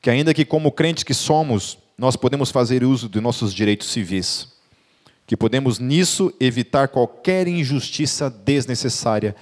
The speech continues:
para com as nossas vidas. Sexto, faça de suas lutas um encorajamento na vida do seu irmão, ao invés do contrário. Amém?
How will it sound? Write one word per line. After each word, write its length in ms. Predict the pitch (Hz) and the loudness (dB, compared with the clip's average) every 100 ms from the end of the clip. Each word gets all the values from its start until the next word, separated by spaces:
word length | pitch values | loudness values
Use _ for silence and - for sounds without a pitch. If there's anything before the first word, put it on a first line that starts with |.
| _ - | _ 0
para 160 | 104 | 2
com 120 | - | 4
as 80 | 104 | 2
nossas 360 | 98 90 101 80 | 2 0 -2 -2
vidas. 440 | 87 85 87 - - _ _ - - | -4 -4 -6 -6 -14 _ _ -20 -6
Sexto, 560 | - 170 147 - 110 - _ _ - | 0 2 0 -2 -6 -8 _ _ -8
faça 500 | - - 175 160 165 | -8 0 2 2 2
de 100 | 143 | 0
suas 400 | - 175 165 113 | 0 2 2 4
lutas 680 | 151 - - 85 - - - - _ | 0 0 -4 -4 -4 -8 -10 -20 _
um 120 | 120 | 2
encorajamento 1040 | 139 139 143 131 120 120 110 120 117 120 110 - | 2 2 0 4 2 2 2 0 0 -2 -4 -10
na 160 | 113 104 | -4 -2
vida 300 | 90 110 107 | 0 -2 0
do 120 | 101 | -2
seu 240 | - 113 101 | -2 0 2
irmão, 420 | 92 95 95 92 _ | 2 0 0 -6 _
ao 120 | 98 | 0
invés 380 | 98 90 92 87 | 0 0 0 0
do 100 | 95 | -4
contrário. 640 | - 90 87 87 85 - - _ _ _ _ _ _ _ _ _ _ | -6 -10 -6 -6 -6 -10 -16 _ _ _ _ _ _ _ _ _ _
Amém? 440 | 101 107 143 151 | -4 2 4 2